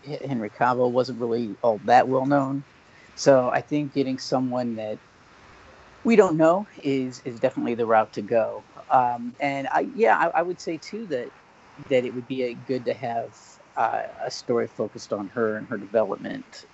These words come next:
Um, r-, e-,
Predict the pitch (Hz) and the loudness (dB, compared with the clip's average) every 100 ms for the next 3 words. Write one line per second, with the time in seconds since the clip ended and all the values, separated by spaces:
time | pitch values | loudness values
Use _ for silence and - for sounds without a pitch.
0 | - 113 - - - - _ _ - - | -4 -4 -2 -8 -12 -18 _ _ -20 -20
1 | - - 107 104 262 - - 403 392 - | -20 -12 -10 -10 -14 -20 -20 -20 -20 -20
2 | - - - - - - - - 190 196 | -20 -20 -20 -20 -20 -20 -20 -6 -2 0